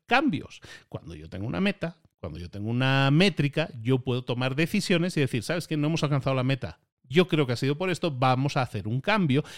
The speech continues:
que nos permita, pues oye, ser un poco más óptimos, hacer las cosas que están fallando aquí,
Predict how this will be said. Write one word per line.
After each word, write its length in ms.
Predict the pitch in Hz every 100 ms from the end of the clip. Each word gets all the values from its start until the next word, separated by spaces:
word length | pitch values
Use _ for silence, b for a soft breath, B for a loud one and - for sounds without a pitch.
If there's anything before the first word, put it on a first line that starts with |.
| B -
que 240 | 220 220
nos 260 | 220 214 -
permita, 720 | 233 214 202 170 143 170 _
pues 220 | - 95 -
oye, 300 | 131 190 _
ser 260 | - 117 120
un 80 |
poco 160 | 147 190
más 240 | 135 123
óptimos, 400 | 165 185 175 127
hacer 220 | 170 120 131
las 180 | 135
cosas 280 | - 147 131
que 80 | -
están 240 | - 120
fallando 340 | 131 131 135 160
aquí, 260 | 208 202